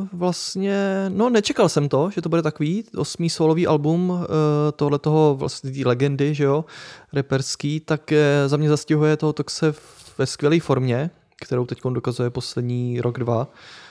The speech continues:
Eh, oproti té loňské desce Bachmany dvojce, tak, eh, ta na mě působila taková, takovým uvolněnějším, rozevlátějším dojmem.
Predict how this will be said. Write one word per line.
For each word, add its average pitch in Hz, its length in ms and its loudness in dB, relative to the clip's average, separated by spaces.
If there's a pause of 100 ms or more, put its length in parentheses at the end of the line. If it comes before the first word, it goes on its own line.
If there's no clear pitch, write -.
(240)
Eh, 120 640 2
oproti 139 260 -4
té 160 240 0
loňské 151 400 -2
desce 156 380 -2
Bachmany 151 580 0
dvojce, 143 920 -4
tak, - 300 -4
eh, 151 60 6 (1120)
ta - 100 2
na 165 60 2
mě 185 100 2
působila 175 320 -4
taková, 175 260 0 (120)
takovým 165 300 -2
uvolněnějším, 170 720 0
rozevlátějším 156 680 0
dojmem. 143 440 0